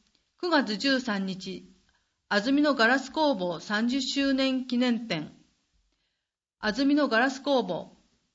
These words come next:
豊品南穂高が設立三十周年を迎え、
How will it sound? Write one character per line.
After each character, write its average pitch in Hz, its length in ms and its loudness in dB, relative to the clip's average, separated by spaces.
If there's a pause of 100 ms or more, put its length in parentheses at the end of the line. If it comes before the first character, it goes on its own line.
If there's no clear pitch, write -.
(240)
豊 269 200 2
品 190 440 -2
南 226 340 0
穂 269 120 0
高 214 240 -4
が 160 240 -6 (1000)
設 220 260 -2
立 269 240 -4
三 240 260 0
十 285 140 0
周 311 300 -2
年 233 200 0
を 190 80 -4
迎 180 320 -4
え、 - 240 -14